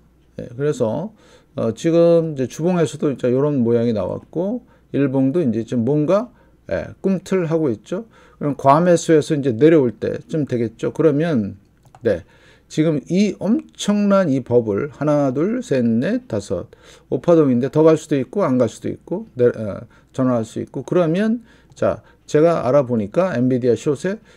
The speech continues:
총 한 네 개 정도가 있습니다. 그래서 연습할 때는, 네, 뭐 세 배짜리, 두 배짜리 이런 거 하지 마시고요.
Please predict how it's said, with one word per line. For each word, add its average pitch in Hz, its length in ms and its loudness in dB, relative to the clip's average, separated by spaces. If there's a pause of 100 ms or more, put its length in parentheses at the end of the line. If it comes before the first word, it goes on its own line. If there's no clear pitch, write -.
(220)
총 190 360 -2
한 147 160 -2
네 151 160 8
개 202 120 6
정도가 131 360 0
있습니다. 113 460 -12 (420)
그래서 135 300 2
연습할 143 480 2
때는, 143 600 -2 (240)
네, 95 160 -4 (300)
뭐 104 120 -4
세 185 240 -2
배짜리, 151 400 0
두 127 160 -4
배짜리 147 360 4
이런 117 180 0
거 131 60 -2
하지 135 140 -4
마시고요. 143 600 -6